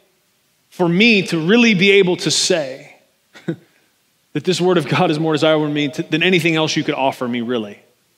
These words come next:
if you want to just kind of bottom line it. Is that true for us? Do we see it as that precious?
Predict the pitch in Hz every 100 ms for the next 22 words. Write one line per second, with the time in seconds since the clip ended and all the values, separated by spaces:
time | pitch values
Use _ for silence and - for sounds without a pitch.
0 | _ _ _ _ _ - 135 131 120 120
1 | - 127 110 113 110 110 110 101 - _
2 | _ _ _ _ _ _ _ _ _ 127
3 | 143 147 - 185 - 123 - - 143 151
4 | - 175 156 143 147 - 180 - - -
5 | - -